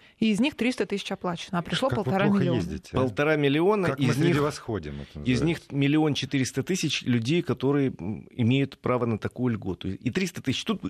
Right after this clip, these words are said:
Speaker 3: тут же побежали в кассу
Speaker 1: Ну, то есть
Speaker 3: оплачивать.
Speaker 1: получается, что из вот этих полутора миллионов постановлений девяносто пять процентов могут со скидкой оплатить.
Speaker 3: Да,
Speaker 1: Как
Speaker 3: это
Speaker 1: раз
Speaker 3: очень
Speaker 1: это,
Speaker 3: здорово.
Speaker 1: это несерьезное нарушение получается. То есть
Speaker 3: Это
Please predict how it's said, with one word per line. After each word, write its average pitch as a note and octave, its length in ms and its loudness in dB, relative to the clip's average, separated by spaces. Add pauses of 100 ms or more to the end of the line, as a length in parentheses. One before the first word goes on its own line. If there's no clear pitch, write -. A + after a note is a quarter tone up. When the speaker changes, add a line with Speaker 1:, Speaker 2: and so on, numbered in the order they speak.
Speaker 3:
тут G#3 160 0
же C3 60 0
побежали A2+ 360 0
в - 80 -8
кассу - 400 -4
Speaker 1:
Ну, A3 60 0
то B3+ 100 0
есть B3+ 140 -4
Speaker 3:
оплачивать. - 80 -12
Speaker 1:
получается, C4 500 0
что - 180 -2
из A3 260 -2
вот A3+ 120 0
этих A3+ 220 -4
полутора A3+ 400 0
миллионов A3 340 2
постановлений G#3+ 800 2
девяносто G#3+ 420 -2
пять G#3 280 0
процентов A#3 520 -2
могут G#3+ 300 0
со F#3+ 140 -2
скидкой G3+ 400 -2
оплатить. G3 400 -2
Speaker 3:
Да, G3 160 2
Speaker 1:
Как - 60 2
Speaker 3:
это - 100 -2
Speaker 1:
раз B3 120 4
Speaker 3:
очень F3 100 2
Speaker 1:
это, - 120 2
Speaker 3:
здорово. F3+ 160 6
Speaker 1:
это - 80 0
несерьезное A3 640 2
нарушение F3 500 -2
получается. D#3+ 640 -4
То F#3 80 0
есть D#3 140 2
Speaker 3:
Это F3+ 40 2